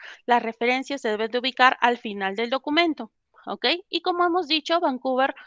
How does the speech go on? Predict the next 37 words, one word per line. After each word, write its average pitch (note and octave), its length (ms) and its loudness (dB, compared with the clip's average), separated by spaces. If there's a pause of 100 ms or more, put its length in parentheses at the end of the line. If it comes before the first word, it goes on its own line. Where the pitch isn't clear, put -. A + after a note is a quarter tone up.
(200)
considera B3+ 640 0
netamente B3 560 -2
lo A#3 140 0
que G3+ 120 -6
son A3+ 180 -4
las A3+ 120 -2
referencias, F#3 840 -8 (360)
es G#3+ 160 -4
decir, D4 440 -4 (100)
las A3 260 -4
fuentes C#4+ 360 -2
de C4 60 -6
información C#4+ 640 -2
que B3 100 -4
se A#3 220 0
han B3+ 140 -2
utilizado C#4 680 0
sí D4+ 320 -2
o D#4 60 2
sí D#4+ 340 -8
en A3 180 -4
la G#3 60 -6
investigación, G3+ 760 -10 (440)
¿ok? F#3+ 180 -4 (1400)
Ahora G3 400 -2
bien, F4+ 240 -2 (640)
algo F#4+ 260 2
que G4 100 -4
también C#4 400 0
tiene C#4 280 -2
Vancouver B3+ 680 -2
en A3 140 -4
la G#3+ 60 -4
elaboración G3+ 480 -4
de B3+ 100 -6
sus C#4 160 -6
referencias C#4+ 800 -2